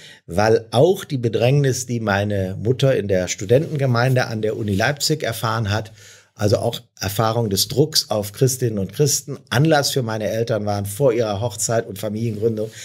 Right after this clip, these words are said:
rechtzeitig an den Niederrhein, äh, über Berlin zu fliehen, achtundfünfzig, also noch vor Mauerbau. Und das hat vieles geprägt, aber sicher auch dann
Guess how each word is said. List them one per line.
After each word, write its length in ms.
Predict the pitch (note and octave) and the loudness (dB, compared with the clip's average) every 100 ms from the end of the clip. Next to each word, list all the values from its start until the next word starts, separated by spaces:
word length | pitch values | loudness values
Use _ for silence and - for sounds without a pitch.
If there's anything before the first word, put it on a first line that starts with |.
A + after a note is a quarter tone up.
| - - - - | -16 -18 -8 0
rechtzeitig 600 | A#2 - A#2+ A2 G2 - | 2 2 0 0 0 -6
an 100 | F#2 | -4
den 140 | F2+ | 0
Niederrhein, 560 | B2+ E3 C3 C3+ C#3+ C3 - _ _ - | 2 2 2 0 0 -6 -14 _ _ -4
äh, 140 | A#2+ | 0
über 440 | A2+ C3 C3+ A2 - - _ _ - | 2 4 4 2 -4 -20 _ _ 0
Berlin 400 | G#2+ G#2 D#3+ D#3+ | 2 4 4 2
zu 160 | - B2 | 0 -2
fliehen, 480 | - D3+ G3 G#3 G3 | 0 4 4 4 0
achtundfünfzig, 1080 | C#3 B2 C3+ A2+ D#3+ F3+ - - F#3 D3 A2 | -6 -2 -2 0 0 -2 -2 0 0 0 -2
also 160 | G#2+ | -2
noch 140 | G2+ G2 | -2 -4
vor 240 | - C3 | 0 0
Mauerbau. 680 | B2+ A2 D3 D3+ D3 D3+ D#3+ - - - _ | 0 0 0 0 -2 -2 -4 -10 -20 -20 _
Und 100 | - | 2
das 140 | B2+ - | 2 4
hat 160 | C3 | 0
vieles 460 | - - E3+ F3+ - | -2 0 2 2 2
geprägt, 800 | C3 - - A2+ A3+ - - - | -2 -2 2 4 4 0 -14 -4
aber 260 | C#3+ E3 D#3 | 0 2 2
sicher 540 | G#2 D3+ G#3 G#3 - | 2 2 2 0 2
auch 240 | C#3+ E3+ | 0 0
dann 440 | - G#2+ C#3+ F#3+ | -2 -2 0 -2